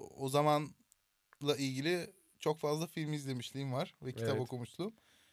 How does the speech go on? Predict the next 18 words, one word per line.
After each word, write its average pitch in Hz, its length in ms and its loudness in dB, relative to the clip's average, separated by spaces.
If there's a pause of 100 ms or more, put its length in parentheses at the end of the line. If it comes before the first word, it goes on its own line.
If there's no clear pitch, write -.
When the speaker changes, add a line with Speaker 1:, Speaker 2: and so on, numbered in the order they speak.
(160)
Speaker 1:
Ve 135 60 0
seviyorum, 147 520 4
biliyorsun, 131 300 0
o 120 100 0
hikayeleri. 117 560 -2
Çünkü 143 240 -4
ben, 170 200 4 (480)
e, 127 320 0 (880)
Nazilik 139 640 -2
olayına 143 440 6
değil 214 260 0
de 120 180 2 (380)
hani 131 340 -6
kurdukları 147 640 0
sisteme 156 760 0 (420)
ve 131 260 0
sistemin 160 720 0 (840)
hani 131 200 0